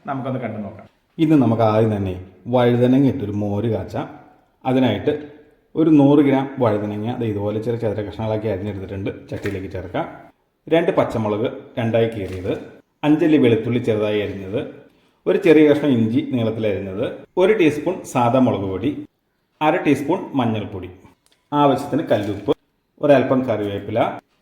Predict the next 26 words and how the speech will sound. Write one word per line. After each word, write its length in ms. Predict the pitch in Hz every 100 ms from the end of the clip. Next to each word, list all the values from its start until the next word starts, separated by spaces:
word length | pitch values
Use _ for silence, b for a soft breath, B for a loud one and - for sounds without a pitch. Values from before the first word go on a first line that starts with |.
| 190
ഇനി 100 | 165
ഇത് 80 | 127 120
വേവാൻ 280 | 110 110 110
ആവശ്യമായ 380 | 104 98 110 101 98
വെള്ളം. 260 | 95 95 - - - - _ - - - - - - - - - - - - - - - - - - 127
ഒരുപാട് 300 | 123 123 127 143
വെള്ളം 180 | 120 127
ഒഴിച്ച് 180 | 113 120
കൊടുക്കണ്ട 280 | 110 110 104
കേട്ടോ, 140 | 98
ഒരല്പം 380 | 113 110 104 135 120
വെള്ളം 160 | 104 107
ഒഴിച്ചാൽ 240 | 98 101
മതി, 80 | 110 120
പെട്ടെന്ന് 320 | 98 107 113
വെന്ത് 180 | 110 95 98
കിട്ടും. 220 | 95 170 - - - 139
അടച്ച് 240 | 131 139
വെച്ചൊന്ന് 280 | 123 - 107 104
വേവിച്ചെടുക്കാം. 640 | 101 98 101 98 90 123 - - 143
രണ്ട് 200 | 160 180
കപ്പ് 180 | 160 127 120
തൈര് 240 | 107 117 113
ഞാൻ 120 | 107
ഈ 20 | 104
മിക്സിയുടെ 300 | 98 104